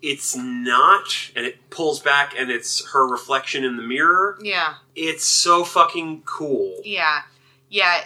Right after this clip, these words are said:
Speaker 2: they, they couldn't, they had to,
Speaker 1: Yeah,
Speaker 2: like,
Speaker 1: it's an
Speaker 2: manip-,
Speaker 1: impossible
Speaker 2: yeah,
Speaker 1: shot,
Speaker 2: they
Speaker 1: yeah.
Speaker 2: had to manipulate it a bit to get it to
Speaker 1: Yeah.
Speaker 2: do
Speaker 1: No,
Speaker 2: that.
Speaker 1: there's literally no way
Speaker 2: Yeah.
Speaker 1: to do that shot,
Speaker 2: Yeah.
Speaker 1: 'cause it's two separate things.
Speaker 2: Yeah.
Speaker 1: It's, but it's gorgeous,
Speaker 2: Yeah.
Speaker 1: and it, it's, so subtle, I don't think I caught it the first time I watched
Speaker 2: Yeah.
Speaker 1: this movie.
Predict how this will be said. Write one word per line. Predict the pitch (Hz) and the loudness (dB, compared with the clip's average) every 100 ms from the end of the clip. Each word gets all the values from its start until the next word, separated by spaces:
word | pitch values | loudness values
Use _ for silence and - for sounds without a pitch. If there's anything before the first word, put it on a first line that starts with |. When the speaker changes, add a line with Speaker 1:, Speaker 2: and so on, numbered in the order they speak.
| - | -2
Speaker 2:
they, | 202 190 _ _ | -2 -2 _ _
they | 185 | -6
couldn't, | - - 220 208 - | -4 -6 -6 -6 -4
they | 214 180 | 0 2
had | 208 208 | 2 2
to, | 196 190 | 2 2
Speaker 1:
Yeah, | 190 | 4
Speaker 2:
like, | - | 2
Speaker 1:
it's | 147 | 2
an | |
Speaker 2:
manip-, | 135 | 2
Speaker 1:
impossible | 208 147 - - | 4 4 4 0
Speaker 2:
yeah, | 214 190 | 4 4
Speaker 1:
shot, | 170 | 4
Speaker 2:
they | |
Speaker 1:
yeah. | 190 | 4
Speaker 2:
had | 208 | 4
to | 208 | 4
manipulate | 196 190 185 170 170 | 0 -4 -6 -6 -4
it | 165 160 | -4 -6
a | |
bit | 165 156 - - - | -2 -2 -2 -8 -12
to | 180 | -4
get | 165 160 | 0 2
it | 151 - - | 0 -4 -6
to | 165 | -2
Speaker 1:
Yeah. | - - | -4 -6
Speaker 2:
do | 185 | -2
Speaker 1:
No, | 175 185 | 4 6
Speaker 2:
that. | |
Speaker 1:
there's | 143 - | 6 4
literally | 156 147 131 | 4 4 4
no | 127 123 | 2 2
way | 123 | 2
Speaker 2:
Yeah. | - | 2
Speaker 1:
to | 120 | -2
do | |
that | 107 - | -8 -6
shot, | 135 117 | -4 -2
Speaker 2:
Yeah. | 170 127 | 0 0
Speaker 1:
'cause | 127 | 0
it's | 123 | -4
two | - 160 151 | -4 -4 -2
separate | - 113 104 - | 0 -2 -4 -6
things. | 110 - - 196 | -8 -8 -14 -6
Speaker 2:
Yeah. | 180 143 - - | -2 0 -2 4
Speaker 1:
It's, | 185 185 | 4 4
but | - 170 | -4 -4
it's | 156 - | -4 0
gorgeous, | 185 196 190 147 - | 8 8 8 2 2
Speaker 2:
Yeah. | |
Speaker 1:
and | 127 | 2
it, | 127 131 | 0 2
it's, | 131 123 - - - _ _ - | 0 0 -4 -6 -8 _ _ 0
so | - - 185 190 | 4 4 6 4
subtle, | - 208 190 139 131 127 - _ _ - | 6 8 8 6 2 -2 -10 _ _ 0
I | 139 | 4
don't | 165 175 | 4 4
think | 180 156 | 0 2
I | |
caught | 135 - 147 139 | 0 4 6 6
it | 120 | 4
the | 120 | -2
first | - 131 - | 0 0 2
time | 120 | 0
I | 113 | 2
watched | 110 107 175 | 0 0 0
Speaker 2:
Yeah. | |
Speaker 1:
this | 113 - | -2 -4
movie. | 107 101 - - | -6 -6 -8 -20